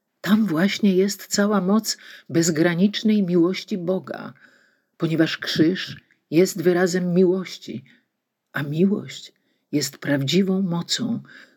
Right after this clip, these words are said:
która objawia się właśnie w tej pozornej słabości. Benedykt szesnasty. I tak krzyż stał się dla chrześcijan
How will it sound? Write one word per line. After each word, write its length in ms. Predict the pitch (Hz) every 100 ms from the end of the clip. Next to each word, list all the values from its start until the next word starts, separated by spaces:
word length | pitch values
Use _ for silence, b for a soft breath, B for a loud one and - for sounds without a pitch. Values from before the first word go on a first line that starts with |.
| B _
która 420 | - - 175 196 202
objawia 540 | 180 175 160 165 170
się 160 | - 160
właśnie 520 | 143 139 143 - 175
w 80 | -
tej 300 | 123 127 _
pozornej 580 | - 170 160 131 131 120
słabości. 840 | - - 87 82 117 - - - _ _ _ _ _ _ _ _ _ _ _ _ -
Benedykt 720 | 127 131 123 113 104 104 -
szesnasty. 800 | - 104 - - - - - 139 123 _ _ _ _ _ _ _ _ _ _ _ B B B B B B -
I 120 | 190
tak 540 | 240 294 302 - -
krzyż 480 | - - 220 240 -
stał 340 | - - 214 208
się 220 | - 202
dla 220 | 175 160
chrześcijan 800 | - - 196 - 196 185 185